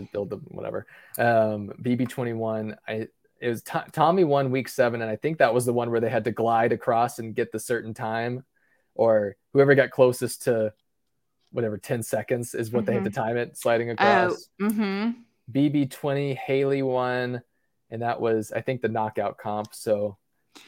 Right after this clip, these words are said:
Speaker 2: So maybe
Speaker 1: um,
Speaker 2: not. It's hard for me to recall things like that, but
Speaker 1: I did, I did a little bit of research. I'm not, I don't, I don't remember this. I barely remember the episode I just watched about two hours ago, so.
Speaker 2: Well, I will say this.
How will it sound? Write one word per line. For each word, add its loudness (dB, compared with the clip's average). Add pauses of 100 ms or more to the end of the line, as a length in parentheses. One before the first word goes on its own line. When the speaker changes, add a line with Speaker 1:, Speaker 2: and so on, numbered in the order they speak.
(260)
Speaker 2:
So -2
maybe 4
Speaker 1:
um, 4
Speaker 2:
not. 0
It's -6
hard 4
for -4
me 4
to -10
recall -4
things -10
like -12
that, -12 (100)
but -4 (540)
Speaker 1:
I 10
did, 4
I 4
did 4
a 6
little 2
bit -4
of -6
research. -10
I'm -2
not, -2
I 2
don't, 8
I 8
don't 6
remember 0
this. -4
I 6
barely 12
remember 4
the 8
episode 2
I 2
just -6
watched -2 (120)
about 0
two -6
hours -6
ago, -10
so. -6
Speaker 2:
Well, 4
I 6
will 4
say 0
this. 0